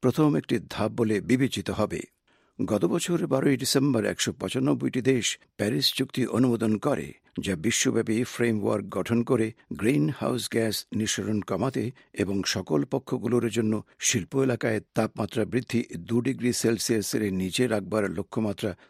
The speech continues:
ধার্য করতে সহায়ক হবে। সেই লক্ষ্য পূরণে বিশ্বকে স্বচ্ছ জ্বালানি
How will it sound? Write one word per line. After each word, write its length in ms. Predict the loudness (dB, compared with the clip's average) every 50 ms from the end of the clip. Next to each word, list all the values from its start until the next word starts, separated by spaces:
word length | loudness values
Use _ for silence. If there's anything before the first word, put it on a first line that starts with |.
| -12 -6
ধার্য 340 | -4 -4 -4 -2 -2 -4 -4
করতে 380 | -2 -2 -4 -2 -2 -4 -4 -4 -4
সহায়ক 420 | -4 -4 -2 -2 -4 -4 -6 -4
হবে। 280 | 0 0 0 0 0 -4 -10 -12 _ _ _ _ _ _
সেই 240 | -2 2 4 6 6
লক্ষ্য 320 | 6 4 2 2 0 -2
পূরণে 440 | 0 4 4 6 6 8 6 6 6
বিশ্বকে 460 | 4 2 0 0 0 0 0 0 0
স্বচ্ছ 440 | 0 0 -2 -2 -4 -4 -4 -2 0
জ্বালানি 640 | 0 2 2 2 0 2 2 2 2 2 0 0 -2